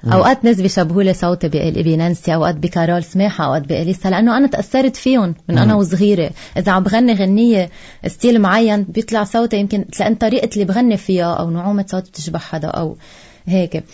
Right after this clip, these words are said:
Speaker 2: فبحبهم كتير، آه، بس، آه، فبس ترجع على أرشيفهم، إليسا، آم، آه، نجوى كرم. هلا أنا ما عم بقول إنه، إنه أكيد الفنانة الكبيرة ولا الألقاب
Speaker 1: مم.
Speaker 2: وهيك إنه احترام، <laughs> بس، آه،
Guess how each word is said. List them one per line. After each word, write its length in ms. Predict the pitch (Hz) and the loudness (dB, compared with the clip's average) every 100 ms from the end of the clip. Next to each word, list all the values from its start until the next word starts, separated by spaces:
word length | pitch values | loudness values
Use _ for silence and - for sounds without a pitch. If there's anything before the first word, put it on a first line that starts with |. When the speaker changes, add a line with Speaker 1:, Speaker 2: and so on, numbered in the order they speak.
| - - | -20 -4
Speaker 2:
فبحبهم 580 | 185 - 392 359 254 | -4 0 -2 2 2
كتير، 460 | 202 - 226 196 185 160 | 2 2 2 4 2 -2
آه، 120 | 170 | -2
بس، 420 | 156 165 - - | -2 -4 -6 -4
آه، 220 | 170 165 | -2 -2
فبس 380 | 165 190 214 302 | -2 -2 -2 -2
ترجع 260 | 320 269 214 | -2 -2 -2
على 200 | 175 185 | -2 -6
أرشيفهم، 600 | - - 196 156 151 143 - | -6 -2 -2 -2 -4 -6 -2
إليسا، 680 | 190 208 208 - 156 151 - | 0 0 -2 -4 -4 -2 -4
آم، 440 | 160 151 147 143 139 - - _ - | -4 -2 -4 -6 -8 -14 -20 _ -8
آه، 640 | 160 151 151 143 143 - 165 | -4 -2 -2 -2 -4 -4 -2
نجوى 380 | 190 202 208 180 | 0 0 -2 -2
كرم. 440 | 185 170 160 147 | 0 0 0 0
هلا 240 | 170 180 | 0 0
أنا 120 | 175 170 | 0 0
ما 120 | 165 | 0
عم 140 | 185 | 0
بقول 240 | 165 175 160 | -2 -2 -2
إنه، 360 | 156 147 143 - - - _ - | -2 -2 -4 -8 -16 -20 _ -6
إنه 180 | 151 - | -4 -4
أكيد 260 | - 185 151 | -4 -4 -4
الفنانة 480 | - 165 170 180 | -4 -2 0 0
الكبيرة 560 | 156 156 143 165 156 143 | -2 -4 -2 -2 -2 -4
ولا 240 | 151 151 | -4 -6
الألقاب 500 | 139 - 151 - 160 | -6 -6 -6 -2 0
Speaker 1:
مم. 80 | 156 | 0
Speaker 2:
وهيك 360 | 156 160 156 160 | 0 -2 -6 -6
إنه 160 | 151 | -8
احترام، 600 | 147 - 160 165 202 208 226 | -8 -6 -4 0 2 2 0
<laughs> 100 | 214 | -2
بس، 340 | 160 - - | -4 -6 -6
آه، 180 | 175 156 | -4 -4